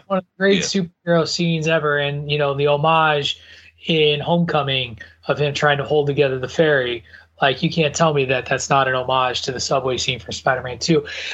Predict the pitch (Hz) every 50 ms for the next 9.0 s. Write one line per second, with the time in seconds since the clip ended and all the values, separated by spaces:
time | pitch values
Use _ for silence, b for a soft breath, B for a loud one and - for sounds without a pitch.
0 | B B - 185 180 208 277 339 330 - - - - - _ - - - - -
1 | - - 233 233 233 226 208 175 156 139 135 131 127 123 120 120 120 110 - -
2 | - - 175 160 160 175 175 185 233 240 240 220 226 208 - 190 160 139 160 160
3 | 151 151 - 151 143 - - 156 151 147 147 143 131 139 135 131 131 135 139 -
4 | - _ _ _ _ _ _ - 165 147 147 143 139 135 135 135 135 143 - -
5 | - - 160 160 147 151 151 139 - - - 139 127 - - 156 139 - B B
6 | B B B - 233 226 - - - 254 254 226 185 170 160 151 143 139 131 -
7 | - - - 208 214 196 185 170 156 147 135 131 - - 156 147 143 135 131 127
8 | - - 147 139 139 139 135 135 139 135 135 131 127 123 123 123 120 117 -